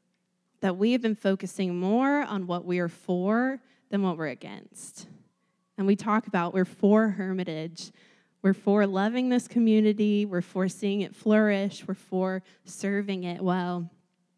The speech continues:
But I believe that we're probably also a people who are for living wisely, for living with godly wisdom. Um,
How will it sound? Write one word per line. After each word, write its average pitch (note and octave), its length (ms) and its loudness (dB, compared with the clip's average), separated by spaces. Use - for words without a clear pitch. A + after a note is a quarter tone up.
But A3 80 0
I D4 100 2
believe D#4+ 640 2
that B3+ 140 2
we're B3 140 4
probably B3+ 520 2
also F#3 400 0
a F#3 60 2
people F#3 640 -2
who G3+ 120 2
are F#3 140 4
for A#3+ 720 0
living G3 560 0
wisely, F3 600 -8
for F#3+ 100 -2
living F#3+ 560 2
with G3 180 0
godly E3+ 420 -2
wisdom. E3 600 -10
Um, F3 540 -2